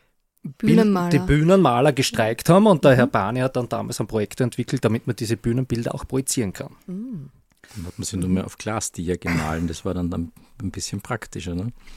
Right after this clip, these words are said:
Speaker 2: Ein bisschen
Speaker 3: Mhm.
Speaker 2: vor allem von dem, vom Format zuerst einmal ein bisschen kleiner, nicht gleich so auf zwanzig mal zwanzig
Speaker 3: Mhm.
Speaker 2: Meter, sondern mal auf achtzehn mal achtzehn oder vierundzwanzig mal vierundzwanzig Zentimeter. War dann in der Handhabung vielleicht ein bisschen einfacher. Dafür hat man halt einen zweihundert Kilo schweren Projektor braucht.
Speaker 3: Mhm.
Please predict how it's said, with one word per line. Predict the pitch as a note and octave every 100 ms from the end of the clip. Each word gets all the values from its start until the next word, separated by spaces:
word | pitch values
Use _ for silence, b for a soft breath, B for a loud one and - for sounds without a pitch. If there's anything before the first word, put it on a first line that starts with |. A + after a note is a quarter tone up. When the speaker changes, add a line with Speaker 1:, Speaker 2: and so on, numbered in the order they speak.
| -
Speaker 2:
Ein | G3+
bisschen | A#3 A#3+ F#3+
Speaker 3:
Mhm. |
Speaker 2:
vor | F#3+ F3+
allem | F#3
von | F#3 F3+
dem, | F3+ F3+
vom | - F3+
Format | F3+ F3 E3 C#3+ F3+ F3+ - _ _ _ _
zuerst | - F3 -
einmal | F3+ F3
ein |
bisschen | F#3 - E3+
kleiner, | - D#3 D#3+ E3+ F3 b b -
nicht | F3+ -
gleich | F3 -
so | F3 E3+ E3+ _ _ -
auf | E3+ - -
zwanzig | - F3+ F3 G3
mal | F#3+ F#3
zwanzig | - F#3 G3+ F#3+
Speaker 3:
Mhm. |
Speaker 2:
Meter, | F#3 F3+ G3
sondern | F#3 F3 F3+
mal | F3 F3
auf | F3 - b b b b
achtzehn | - - F#3+
mal | F3+
achtzehn | E3 - F#3 F3
oder | E3+
vierundzwanzig | F#3+ F3+ F#3+ F3+ F#3
mal | F3+
vierundzwanzig | - G3 - F#3 F#3
Zentimeter. | - F#3 F#3 F3+ F#3+ F#3+ b b b b b b _
War | F#3
dann | F3+ F3+ F3+
in | F3+
der | F#3
Handhabung | E3 F3+ E3+ E3+ F3+
vielleicht | F3 E3+ - -
ein | F#3+
bisschen | - F3+ -
einfacher. | E3 F3+ E3+ F3
Dafür | F3+ G#3+
hat | G3 G3+
man | F#3
halt | F3+
einen | F3+ E3+ E3
zweihundert | E3 E3+ E3 -
Kilo | E3 D#3+
schweren | E3 D#3 D#3
Projektor | - D#3 - -
braucht. | - A3+ E3
Speaker 3:
Mhm. | C#4+